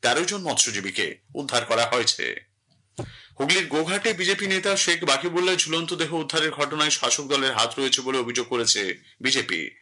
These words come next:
দলের রাজ্যসভার সাংসদ তথা মুখপাত্র শ্রমিক ভট্টাচার্য গতকাল বলেন, এর আগেও একই কায়দায়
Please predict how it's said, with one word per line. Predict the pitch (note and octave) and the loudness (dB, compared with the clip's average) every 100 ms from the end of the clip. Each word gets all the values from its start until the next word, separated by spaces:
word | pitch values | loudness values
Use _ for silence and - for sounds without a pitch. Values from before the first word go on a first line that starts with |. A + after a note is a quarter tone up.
| _ - | _ -4
দলের | B2 B2 A#2 | 0 2 2
রাজ্যসভার | A#2 C3+ C#3+ D#3 D#3 | 2 0 -2 0 0
সাংসদ | C#3 C3+ D3+ | 0 0 -2
তথা | C#3 B2 B2 | -2 -2 -2
মুখপাত্র | A2+ B2+ A#2+ B2 | -2 -2 -2 -2
শ্রমিক | A2+ A#2 A#2+ - | -4 -4 -4 -4
ভট্টাচার্য | G#2+ B2 A#2+ A#2 A#2+ B2+ B2 - - - | 0 2 2 -2 -2 -2 -4 -10 -16 -2
গতকাল | A#2 C#3+ D#3+ E3 | -2 0 -2 0
বলেন, | D3+ F2+ F2 - _ _ - | 0 0 -4 -10 _ _ -2
এর | C3 | 2
আগেও | B2 C3+ F3+ | 4 4 2
একই | D3 - G3 | 4 2 0
কায়দায় | F3 E3+ D#3+ D#3+ D#3 | 0 2 4 4 2